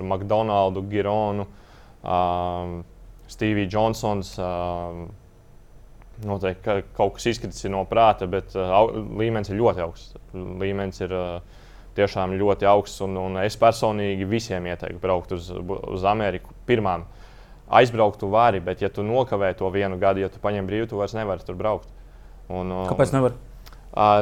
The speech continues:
Speaker 1: dēļ noteikumiem. Ā, N C double A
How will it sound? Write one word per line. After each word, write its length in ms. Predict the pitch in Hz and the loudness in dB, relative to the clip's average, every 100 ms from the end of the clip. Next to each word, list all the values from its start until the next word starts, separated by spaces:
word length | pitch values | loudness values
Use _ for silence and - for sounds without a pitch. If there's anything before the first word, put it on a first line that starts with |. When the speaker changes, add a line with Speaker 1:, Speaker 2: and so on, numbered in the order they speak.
| 110 107 | 2 2
Speaker 1:
dēļ 160 | 120 | 4
noteikumiem. 600 | 135 131 101 - 90 87 90 - - | 4 0 -2 -4 -10 -10 -14 -18 -12
Ā, 80 | 90 87 87 87 92 101 | -8 -4 -4 -4 -4 -4
N 80 | |
C 140 | - 95 | -4 0
double 240 | 98 98 | 2 2
A 20 | 98 | 2